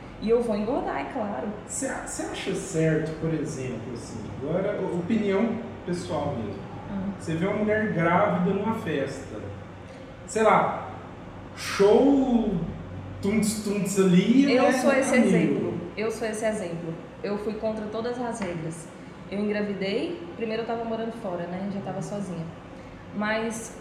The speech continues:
Speaker 1: eu tava de cinco meses, eu fui pra São Paulo, fiquei dez dias em São Paulo, eu fui pra Paulista, eu caí naquela manifesta-, naquela manifestação lá.
Speaker 2: Sete de setembro?
Speaker 1: Sim, sete de set-, é, não, foi na de agosto, eu fui na de agosto. Foi,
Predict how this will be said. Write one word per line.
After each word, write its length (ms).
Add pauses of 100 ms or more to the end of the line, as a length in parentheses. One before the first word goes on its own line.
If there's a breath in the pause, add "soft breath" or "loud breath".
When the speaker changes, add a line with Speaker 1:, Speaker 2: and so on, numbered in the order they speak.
(120)
Speaker 1:
eu 100
tava 200
de 80
cinco 280
meses, 520
eu 80
fui 140
pra 120
São 220
Paulo, 260
fiquei 280
dez 320
dias 140
em 60
São 200
Paulo, 280
eu 40
fui 120
pra 140
Paulista, 560 (600)
eu 120
caí 280
naquela 320
manifesta-, 580 (280)
naquela 240
manifestação 680
lá. 300
Speaker 2:
Sete 140
de 80
setembro? 580
Speaker 1:
Sim, 340
sete 200
de 60
set-, 120 (120)
é, 360
não, 280
foi 120
na 80
de 80
agosto, 320
eu 60
fui 120
na 60
de 100
agosto. 300 (320)
Foi, 120